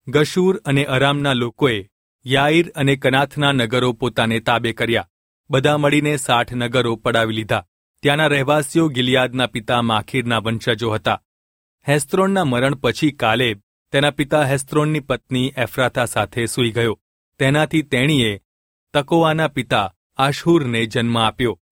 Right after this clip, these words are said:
હેસ્ત્રોનના જ્યેષ્ઠ દીકરા યરાહમેલના દીકરાઓ આ હતા.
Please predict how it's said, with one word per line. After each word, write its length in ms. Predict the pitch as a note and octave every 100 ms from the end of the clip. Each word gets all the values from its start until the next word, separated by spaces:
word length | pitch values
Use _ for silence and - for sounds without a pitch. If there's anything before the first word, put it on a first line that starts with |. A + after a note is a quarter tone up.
| _ _ _ C#3+
હેસ્ત્રોનના 640 | D#3 - F3 F3 F3 E3+
જ્યેષ્ઠ 460 | B2 C3+ C#3+ -
દીકરા 540 | C#3 A#2+ - C#3 G#2 F#2+ _ _
યરાહમેલના 720 | B2 C#3 D#3+ D#3 D3 C#3 C#3+
દીકરાઓ 560 | C3+ A#2+ - A2+ G#2+ A2+
આ 120 | A#2+ A2
હતા. 340 | A2+ A2+